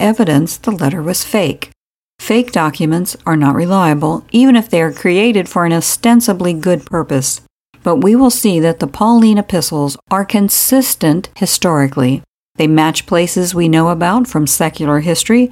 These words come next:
as well as biblical history, and we will see that many of the concerns the letters address are consistent with what we know about the culture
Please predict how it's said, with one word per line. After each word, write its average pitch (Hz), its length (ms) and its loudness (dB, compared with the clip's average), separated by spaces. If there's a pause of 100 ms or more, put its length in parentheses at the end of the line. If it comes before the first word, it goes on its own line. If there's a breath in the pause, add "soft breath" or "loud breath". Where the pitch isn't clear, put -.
as 220 160 2
well 254 300 4
as 165 120 0
biblical 147 480 0
history, 143 540 -2 (220)
and 156 220 -2
we 196 100 2
will 202 140 0
see 185 240 -2
that 147 160 0
many 202 580 4
of 208 180 -4
the 214 80 -2
concerns 196 720 0
the 156 120 -6
letters 156 440 -2
address 196 680 -2
are 165 140 -4
consistent 190 960 -2 (100)
with 160 180 -2
what 202 220 0
we 247 160 4
know 196 320 4
about 151 320 -4
the 147 80 -6
culture 233 640 0